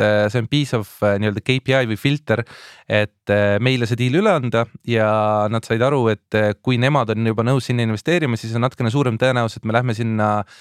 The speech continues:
natukene sügavamale automaatselt, sest meil on juba mingi huvi olemas. Ja kuna meie oleme n-, iga hetk nõus seda diili üle võtma, sisse vaatama, kogu taustatöö ära tegema, siis see muutus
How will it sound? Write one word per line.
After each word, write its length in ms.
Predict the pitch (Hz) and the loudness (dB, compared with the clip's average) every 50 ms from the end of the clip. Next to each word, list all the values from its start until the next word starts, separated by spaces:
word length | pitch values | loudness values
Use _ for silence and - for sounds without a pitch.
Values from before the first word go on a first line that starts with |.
| - _ - | -20 _ -2
natukene 380 | 131 135 131 - - 123 117 - | -2 -2 -2 -2 -2 -2 0 0
sügavamale 500 | - 151 139 139 117 107 101 101 104 104 | 2 2 2 2 2 2 2 2 2 0
automaatselt, 480 | 107 - 110 113 113 107 - - 95 | 0 0 0 0 0 0 -2 -6 -10
sest 140 | - 104 - | -10 -6 -2
meil 140 | 110 110 120 | 0 2 2
on 160 | 127 123 117 | 2 2 0
juba 160 | 110 98 107 | -2 0 0
mingi 240 | 107 120 123 113 113 | 2 2 2 0 0
huvi 260 | 110 120 117 120 113 104 | 0 0 2 2 2 2
olemas. 380 | 98 92 90 101 101 - - - - - - - - - - _ - | 0 0 -4 -6 -10 -12 -14 -20 -20 -20 -20 -20 -20 -20 -18 _ 0
Ja 140 | 113 110 107 | 0 0 0
kuna 160 | - 120 113 | 0 0 0
meie 220 | 123 131 143 135 127 | 2 2 2 2 2
oleme 200 | 123 117 113 113 | 2 2 0 0
n-, 240 | 113 117 113 104 | 0 0 -2 -4
iga 260 | - 135 139 135 139 123 | -4 -4 -2 0 0 0
hetk 240 | 127 135 - _ - | 0 -2 -6 _ -4
nõus 320 | 127 127 131 127 120 - - | -2 0 0 0 -2 -4 -6
seda 180 | - 107 - | -6 -6 -4
diili 260 | 113 131 135 131 123 139 | -2 -2 0 0 0 0
üle 100 | 147 139 113 | 0 0 0
võtma, 260 | 110 113 - - 113 | 0 -2 -2 -4 -4
sisse 260 | - 135 123 - - | -4 -6 -6 -6 -2
vaatama, 400 | 113 110 107 - - 107 104 107 104 | -2 -2 -2 -2 -2 -2 -2 -2 -2
kogu 400 | - 127 123 120 120 113 110 107 104 | -2 -4 -2 -2 -2 -2 -2 0 0
taustatöö 400 | - 127 135 - - 107 117 131 | 0 0 0 -2 -4 -2 0 2
ära 140 | 165 190 139 | 2 2 0
tegema, 380 | 113 107 110 104 98 107 104 110 - - - - - _ | 0 0 -2 -2 -2 -2 -4 -4 -6 -12 -20 -20 -20 _
siis 160 | - 123 - | -8 -4 -2
see 80 | - 131 | 0 0
muutus 280 | 135 135 - 120 117 | 0 0 0 0 0